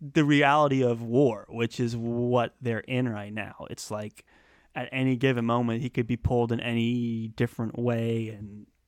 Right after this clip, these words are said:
who knows how it's gonna go down. And he's done some of the worst things. He's done some very redeeming things, and it's what makes him so good, you know? And it's, it's true that it's not, he's not maybe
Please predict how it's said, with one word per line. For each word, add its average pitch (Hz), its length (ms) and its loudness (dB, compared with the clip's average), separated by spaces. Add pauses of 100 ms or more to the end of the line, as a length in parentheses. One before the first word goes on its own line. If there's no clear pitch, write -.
(140)
who 123 200 -6
knows 117 420 -2
how 110 180 -6
it's 110 160 -14
gonna 117 200 -10
go 117 180 -14
down. 113 400 -12 (160)
And 104 300 -16
he's 113 160 -14
done 113 200 -12
some 117 180 -8
of 113 40 -6
the 107 80 -4
worst 135 340 2
things. 151 300 4
He's 127 100 -4
done 117 200 0
some 120 180 -4
very 110 220 0
redeeming 113 520 0
things, 110 520 -10
and 104 160 -14 (1000)
it's - 160 -12
what 127 140 2
makes 127 340 -2
him 135 100 0
so 127 200 -2
good, 123 380 0 (100)
you 123 100 -12
know? 104 260 -12
And 107 240 -12
it's, - 440 -18
it's - 180 -8
true 170 300 2
that 113 140 -2
it's - 160 -8
not, 143 260 2 (200)
he's 123 200 -8
not 127 300 0
maybe 117 420 -2